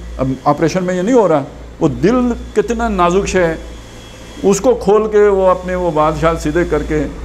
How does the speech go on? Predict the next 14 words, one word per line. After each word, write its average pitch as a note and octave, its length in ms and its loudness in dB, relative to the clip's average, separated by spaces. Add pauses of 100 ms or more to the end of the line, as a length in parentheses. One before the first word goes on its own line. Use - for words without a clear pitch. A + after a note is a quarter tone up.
(240)
घड़ी B2+ 200 4
साज D3 260 0
की D3+ 100 -2
तरह C#3 260 4
तो C#3 140 -4
फिर E3+ 300 -4 (100)
उधर D3+ 200 2
रख C#3 140 -2
के - 220 -2 (360)
फिर B3 100 -2
चला E3 280 0
देते D#3+ 240 -4
हैं। D#3 120 -4 (720)
तो F#3 720 4